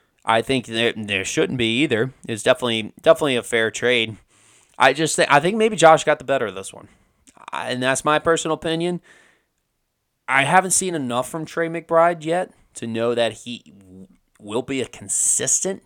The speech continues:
threat as a tight end position. Also, I haven't seen enough tight end action from,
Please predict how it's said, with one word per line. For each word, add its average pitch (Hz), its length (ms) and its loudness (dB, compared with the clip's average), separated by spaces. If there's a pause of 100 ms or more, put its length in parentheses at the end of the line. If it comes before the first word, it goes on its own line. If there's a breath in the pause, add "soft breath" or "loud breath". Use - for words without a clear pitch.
(1160 soft breath)
threat 156 360 4
as 123 280 -4
a 117 60 -6
tight 135 260 2
end 151 160 -2
position. 160 600 -4 (280)
Also, 160 560 0 (380)
I 120 100 -2
haven't 160 220 0
seen 165 320 -2
enough 123 640 -6 (480)
tight 147 280 0
end 135 160 -4
action 120 480 -4
from, 110 720 -10